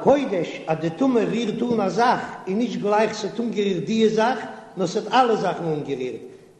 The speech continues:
פרעגט די גמרא, מנהנא מילתא, פון וואנער ווייס איך דאס? אמר רב חנין, דער יום הכיפור שטייט אין פסוק.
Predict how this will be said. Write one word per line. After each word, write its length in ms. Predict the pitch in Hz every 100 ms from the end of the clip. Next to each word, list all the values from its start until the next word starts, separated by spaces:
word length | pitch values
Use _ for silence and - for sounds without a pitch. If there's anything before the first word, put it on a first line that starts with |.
| -
פרעגט 320 | 220 226 220
די 80 | 202
גמרא, 400 | 208 220 214 196
מנהנא 500 | 190 220 185 175 160
מילתא, 380 | 175 180 196 233 - - - -
פון 80 | 185
וואנער 260 | 196 214 180
ווייס 280 | 202 -
איך 80 | 190 -
דאס? 240 | 202 220 - - - - - - - _ -
אמר 240 | 226 214
רב 100 | 185 -
חנין, 360 | 202 220 220 220 165
דער 100 | 170
יום 180 | 208
הכיפור 360 | 208 - 202 202
שטייט 300 | 208 180 180
אין 100 | 180
פסוק. 500 | 190 214 196 - -